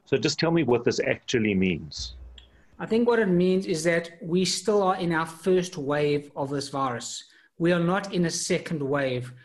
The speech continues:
Speaker 2: We are going to see upsurges, in other words, increased number of cases. But until the amount of cases are lower than about four,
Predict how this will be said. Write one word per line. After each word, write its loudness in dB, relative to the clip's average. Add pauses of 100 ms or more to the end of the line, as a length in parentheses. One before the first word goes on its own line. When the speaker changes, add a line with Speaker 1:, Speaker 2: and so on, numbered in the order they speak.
(200)
Speaker 2:
We 2
are 4
going 2
to -8
see -4
upsurges, 0
in -6
other 0
words, 2
increased -2
number 0
of -2
cases. -4 (300)
But 0
until 2
the 2
amount 2
of -6
cases -2
are -4
lower 2
than 0
about -4 (240)
four, 0